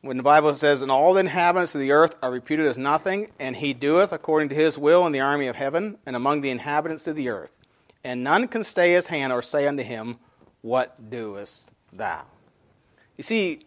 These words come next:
somebody has said, "For the child of God, there's no accidents." God directs in the affairs of, ma-, of his, of his own.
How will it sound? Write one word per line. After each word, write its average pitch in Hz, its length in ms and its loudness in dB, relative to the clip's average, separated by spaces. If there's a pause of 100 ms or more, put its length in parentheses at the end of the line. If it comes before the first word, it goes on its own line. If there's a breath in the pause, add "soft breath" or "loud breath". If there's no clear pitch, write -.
(120)
somebody 233 300 6
has 170 100 4
said, 190 260 6
"For 170 80 -2
the 147 60 -2
child 180 320 2
of 139 40 -16
God, 165 260 2
there's 143 180 -4
no 139 140 -8
accidents." - 760 -8 (2000)
God 131 200 -2
directs 139 420 -2
in 113 80 -12
the 110 80 -12
affairs 113 420 -8
of, 98 100 -16
ma-, 117 180 -14
of 110 140 -16
his, 110 320 -18
of 117 100 -12
his 110 140 -12
own. 117 240 -12